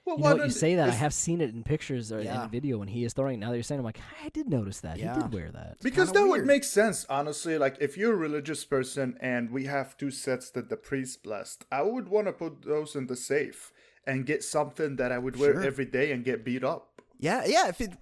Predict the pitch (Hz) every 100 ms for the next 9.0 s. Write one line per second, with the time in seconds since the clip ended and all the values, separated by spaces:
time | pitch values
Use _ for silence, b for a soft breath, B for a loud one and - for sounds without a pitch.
0 | - 226 285 196 147 165 294 262 220 -
1 | 156 135 151 214 139 151 - 147 165 -
2 | - 151 123 123 160 165 131 120 107 107
3 | 120 - - 113 - 147 190 240 143 -
4 | 143 175 220 208 110 - _ - 151 -
5 | 180 190 180 220 240 247 170 190 196 190
6 | 214 220 185 175 190 143 185 - 185 -
7 | - 175 185 180 175 156 185 196 185 175
8 | 220 233 123 143 180 123 147 139 196